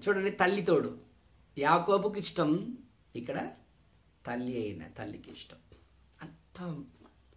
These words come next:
మాత్రం కాదు, ముప్పై ఏడవ అధ్యాయంలో ఆయన బ్యూటిఫుల్ అని చెప్తారు. "Very beautiful boy,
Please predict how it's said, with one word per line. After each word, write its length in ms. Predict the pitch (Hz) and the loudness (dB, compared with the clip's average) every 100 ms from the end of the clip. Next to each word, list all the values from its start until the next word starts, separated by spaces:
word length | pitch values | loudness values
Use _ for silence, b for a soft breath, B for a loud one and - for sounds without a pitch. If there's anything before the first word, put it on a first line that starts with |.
| _ _ _ _ _ _ 135 | _ _ _ _ _ _ -6
మాత్రం 320 | 156 170 165 | -2 0 0
కాదు, 280 | 143 127 170 - b b b 147 | 0 0 -4 -10 b b b -8
ముప్పై 280 | 139 143 | -2 0
ఏడవ 280 | 139 139 139 | 2 2 2
అధ్యాయంలో 840 | 135 127 127 127 127 120 117 120 - - 117 | 2 0 -2 -2 0 0 -2 -8 -16 -16 -10
ఆయన 240 | 123 117 | -8 -8
బ్యూటిఫుల్ 760 | 110 156 208 208 160 - 151 | -6 -2 -2 -2 -8 -8 -6
అని 180 | 131 123 | -2 -2
చెప్తారు. 280 | 120 - - - - - | -4 -10 -20 -20 -20 -18
"Very 320 | - - - | -18 -14 -10
beautiful 460 | 147 151 127 127 120 | -10 -8 -10 -10 -10
boy, 180 | - | -12